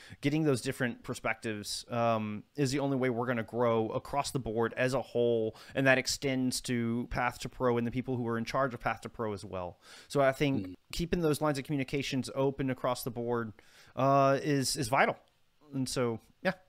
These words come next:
Speaker 1: there you go. I guess that's, that's all I had to say on that.
Speaker 2: Agreed. I, I had one last observation to make, um, which was, uh, specifically the side A, side B format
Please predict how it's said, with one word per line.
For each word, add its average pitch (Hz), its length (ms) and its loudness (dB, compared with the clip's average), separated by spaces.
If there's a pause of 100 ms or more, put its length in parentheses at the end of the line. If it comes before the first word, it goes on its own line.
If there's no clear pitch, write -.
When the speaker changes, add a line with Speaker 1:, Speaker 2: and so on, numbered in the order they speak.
(160)
Speaker 1:
there 131 120 0
you 135 100 -2
go. - 20 -14 (140)
I - 40 -6
guess 117 120 -2
that's, - 160 -14
that's 120 180 -6
all - 80 -4
I 110 60 -8
had - 100 -12
to - 60 -14
say - 80 -4
on - 100 -6
that. - 140 -8 (420)
Speaker 2:
Agreed. - 240 -12 (340)
I, 151 380 8 (240)
I 156 100 12
had 139 320 4
one 165 300 8
last 151 240 6
observation 131 540 4
to 123 80 4
make, 117 400 2
um, 110 500 8 (200)
which - 420 2
was, 107 760 6 (520)
uh, 107 260 8
specifically 147 1040 8
the 123 300 6
side 160 540 6
A, 135 240 10
side 131 520 2
B 113 220 2
format 131 720 4